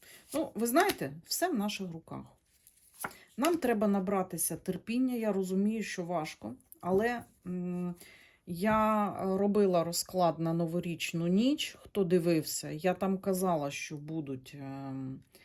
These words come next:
феєрверки і тому подібне. Подарочки. А, рашисти готували нам. Ось.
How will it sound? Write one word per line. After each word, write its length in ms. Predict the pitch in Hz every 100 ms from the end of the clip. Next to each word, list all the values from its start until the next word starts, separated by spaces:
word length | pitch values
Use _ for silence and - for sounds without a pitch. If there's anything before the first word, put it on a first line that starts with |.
| - - _
феєрверки 1040 | - 165 151 143 135 214 214 208 190 185 180 175 _ _ _
і 80 | 165
тому 300 | 170 170 170
подібне. 580 | 160 165 151 139 139 131 - _ _
Подарочки. 680 | - 190 170 139 123 - 139 143 - _ _
А, 260 | 143 151
рашисти 480 | 147 151 - 170 -
готували 600 | 156 160 170 151 135 127
нам. 280 | 127 131 135 - _ _ _ - - - _ _ -
Ось. 580 | 156 127 123 - -